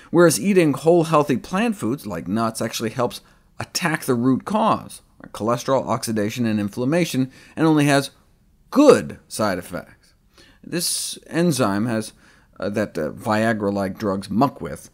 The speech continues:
is primarily found in two places in the body, the erectile,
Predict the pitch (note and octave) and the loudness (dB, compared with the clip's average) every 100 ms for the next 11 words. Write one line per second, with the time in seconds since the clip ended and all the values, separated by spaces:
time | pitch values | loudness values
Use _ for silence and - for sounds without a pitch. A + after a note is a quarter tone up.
0 | _ - _ G#2 - D3+ G#3 A3 F3 C#3+ | _ -20 _ -12 -4 0 0 0 -2 0
1 | C3+ A2+ G#2+ - G3 - C#3 G2 B1+ C2 | -2 -2 -4 2 2 2 -2 -2 -6 -12
2 | - G#2 G2 G2 D2+ - - - F#2 F#2+ | -6 -4 0 0 0 -6 -20 -20 -14 -4
3 | A#2 - G#2 G2 E2 E2+ | -4 -2 -4 -2 -6 -10